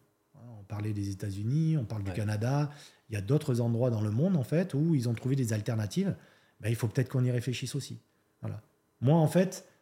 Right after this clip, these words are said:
Speaker 1: ce que je déplore, c'est que c'est un métier qui demande quand même des connaissances assez solides, des connaissances de base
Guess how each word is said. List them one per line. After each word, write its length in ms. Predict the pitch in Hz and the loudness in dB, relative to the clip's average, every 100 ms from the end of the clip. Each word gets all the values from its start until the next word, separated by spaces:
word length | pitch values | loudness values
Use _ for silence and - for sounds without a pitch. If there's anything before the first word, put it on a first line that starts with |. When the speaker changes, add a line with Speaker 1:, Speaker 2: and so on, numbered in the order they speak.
| _ _ | _ _
Speaker 1:
ce 100 | - | 2
que 100 | 135 | 4
je 80 | |
déplore, 640 | 117 131 143 185 185 - _ _ _ _ _ _ _ _ _ | 6 4 4 4 2 -12 _ _ _ _ _ _ _ _ _
c'est 180 | - 127 | -4 -2
que 240 | 110 110 110 - _ | 2 0 0 -12 _
c'est 180 | - 135 | 0 4
un 60 | |
métier 280 | 135 143 175 | 6 6 4
qui 120 | 175 | 2
demande 300 | 127 127 143 | 2 4 4
quand 80 | 139 | 4
même 100 | 139 | 4
des 100 | 117 | 4
connaissances 640 | 104 120 117 - 127 - - _ _ _ _ _ _ _ _ | 4 2 2 2 -2 -2 -10 _ _ _ _ _ _ _ _
assez 200 | 120 - | 0 0
solides, 420 | 120 120 104 92 92 _ _ _ _ | 0 0 -2 -4 -10 _ _ _ _
des 80 | 107 | -6
connaissances 440 | 107 120 113 123 107 | 0 2 2 2 2
de 100 | 113 | 2
base 360 | 120 123 95 | 4 2 0